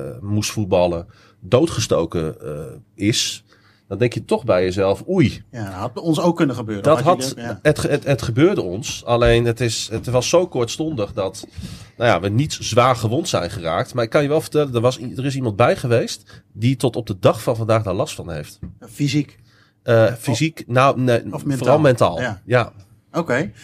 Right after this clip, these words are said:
Speaker 2: En, eh, eh, wat voor impact heeft dat voor de rest, ja, even los van, eh, diegene die je net noemde, op de dag zelf gehad? Want ik denk dat dat wel eventjes, eh,
Speaker 1: Nou, dat heeft, eh, een hele grote impact gehad, want we zijn uiteindelijk door de politie, eh, eh, in, in taxis gezet. We moesten met vijf man <laughs> moesten we in één taxi.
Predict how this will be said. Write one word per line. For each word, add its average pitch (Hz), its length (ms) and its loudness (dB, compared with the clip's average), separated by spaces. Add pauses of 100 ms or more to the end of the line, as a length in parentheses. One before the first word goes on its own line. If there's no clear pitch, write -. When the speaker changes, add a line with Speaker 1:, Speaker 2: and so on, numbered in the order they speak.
(140)
Speaker 2:
En, 165 260 0
eh, 165 500 2
eh, 151 80 -2
wat 170 100 2
voor 196 100 -4
impact 185 280 -2
heeft 165 140 2
dat 165 120 -2
voor 170 100 0
de 160 60 4
rest, 170 280 0
ja, 131 200 -2
even 131 140 -2
los 139 160 -2
van, 131 240 -2
eh, 123 300 -8
diegene 131 280 0
die 131 140 -2
je 120 60 -2
net 139 180 0
noemde, 156 220 -2
op 139 120 -10
de 147 80 0
dag 143 200 0
zelf 156 240 0
gehad? - 420 -6
Want 120 220 -10 (260)
ik 107 100 -18
denk 113 120 -6
dat 107 80 -8
dat 117 140 -12
wel - 160 -12
eventjes, 127 400 -8
eh, 101 120 4
Speaker 1:
Nou, 107 180 4 (200)
dat 113 160 2
heeft, 120 240 2
eh, 95 100 2
een 101 160 2
hele 127 160 4
grote 120 240 2
impact 95 340 -2
gehad, 92 260 -2
want 95 260 -2
we 98 120 0
zijn 113 200 4
uiteindelijk 107 380 0
door 104 100 -2
de - 60 -10
politie, 101 720 0
eh, 80 840 0
eh, 76 120 -6
in, 98 220 -6
in - 160 -6
taxis - 520 -2
gezet. 120 540 0 (420)
We 104 80 -8
moesten 110 260 -4
met 110 140 0
vijf 127 320 2
man 117 220 2
<laughs> - 40 -4
moesten 127 240 0
we 107 60 4
in 104 80 0
één 123 180 2
taxi. 160 420 -2